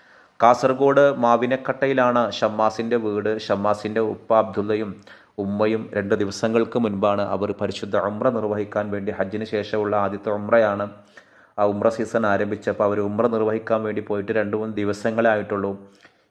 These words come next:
ഇന്നലെ രാത്രി ഷമ്മാസും സഹോദരനും കൂടി കാറിൽ വരുമ്പോൾ ഒരു ഇലക്ട്രിക് പോസ്റ്റിൽ, ഏ, കാർ ഇടിച്ചിട്ട് ഷോക്ക് വെച്ചിട്ടാണ് സം-, ഷമ്മാസ്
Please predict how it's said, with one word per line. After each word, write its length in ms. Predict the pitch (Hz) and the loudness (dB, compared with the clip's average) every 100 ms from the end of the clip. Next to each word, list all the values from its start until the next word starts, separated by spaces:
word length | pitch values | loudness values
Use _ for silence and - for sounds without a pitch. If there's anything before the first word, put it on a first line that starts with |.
| _ | _
ഇന്നലെ 180 | 120 135 | 2 6
രാത്രി 440 | 131 117 - 131 | 6 6 2 -2
ഷമ്മാസും 640 | 131 120 110 113 117 127 123 | 0 -2 0 0 0 -6 -4
സഹോദരനും 640 | 117 107 107 107 113 113 | -4 0 -2 -2 -6 -6
കൂടി 240 | 113 110 - | -6 -6 0
കാറിൽ 340 | 101 101 110 | 0 2 0
വരുമ്പോൾ 440 | 117 107 101 104 104 | 0 -2 -2 -2 -2
ഒരു 80 | |
ഇലക്ട്രിക് 500 | 104 101 101 - 120 - | -2 -4 -6 -8 -8 -4
പോസ്റ്റിൽ, 400 | 127 127 - 127 127 127 - | -4 -2 -2 0 0 -4 -8
ഏ, 300 | 117 110 101 101 | -2 0 0 0
കാർ 260 | 98 101 104 | 2 2 0
ഇടിച്ചിട്ട് 540 | 113 104 104 98 104 107 - - - _ | -4 -6 -10 -8 -8 -10 -20 -20 -20 _
ഷോക്ക് 440 | - - 120 123 147 | -8 2 2 4 0
വെച്ചിട്ടാണ് 600 | 113 101 104 101 95 - | 0 -2 0 0 -2 -4
സം-, 340 | - 101 - | -2 -2 -4
ഷമ്മാസ് 460 | - 95 101 104 | -4 -2 0 -2